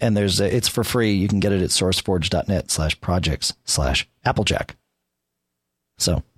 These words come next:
I highly recommend you go get it and install it now before you need it.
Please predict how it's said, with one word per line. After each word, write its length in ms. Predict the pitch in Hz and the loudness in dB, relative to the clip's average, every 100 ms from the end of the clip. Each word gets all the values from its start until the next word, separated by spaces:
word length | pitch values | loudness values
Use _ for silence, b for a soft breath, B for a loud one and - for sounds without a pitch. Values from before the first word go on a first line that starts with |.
| - | -2
I 120 | 107 | 0
highly 280 | 113 196 156 | 2 2 2
recommend 400 | 90 90 87 80 | 2 2 2 2
you 60 | |
go 140 | 80 80 | 0 0
get 160 | 82 | 0
it 180 | 76 - | 0 -2
and 140 | 107 92 | 0 2
install 400 | 95 - 123 117 | 2 2 2 2
it 80 | |
now 520 | - 120 175 165 92 - _ - | 2 2 2 2 2 -2 _ -4
before 500 | 98 123 - - 170 | 0 0 0 0 2
you 200 | 165 151 | 4 4
need 240 | 147 170 135 | 2 2 0
it. 120 | - | -2